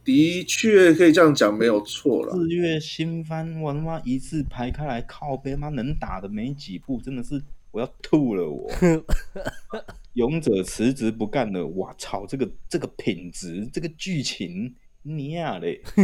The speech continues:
Speaker 3: <laughs>
Speaker 1: 露不露什么的。
Speaker 3: 太气了吧。
Speaker 2: 然后那什么，
Speaker 1: 嗯。
Speaker 2: 爱，爱在征服世界之后，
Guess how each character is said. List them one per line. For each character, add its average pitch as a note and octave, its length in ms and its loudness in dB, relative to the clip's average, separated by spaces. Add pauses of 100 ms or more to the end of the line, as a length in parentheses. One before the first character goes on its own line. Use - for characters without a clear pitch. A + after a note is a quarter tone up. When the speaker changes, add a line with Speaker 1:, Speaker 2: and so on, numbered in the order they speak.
Speaker 3:
<laughs> E3+ 320 2
Speaker 1:
露 C#3 140 8
不 A#2+ 100 2
露 B2+ 220 8
什 A2 80 0
么 G2 160 -4
的。 G2+ 500 4
Speaker 3:
太 F3 220 4
气 D#3+ 280 4
了 A#2+ 140 6
吧。 G#2 160 2
Speaker 2:
然 - 0 -
后 - 0 -
那 - 0 -
什 - 0 -
么， F2+ 160 -2 (840)
Speaker 1:
嗯。 A#2+ 340 -8
Speaker 2:
爱， C#3+ 340 -2 (180)
爱 C3 220 2
在 A#2+ 360 4
征 A#2+ 340 0
服 F2+ 260 2
世 G#2 280 -4
界 G#2 180 2
之 F#2+ 180 -2
后， G2 380 -4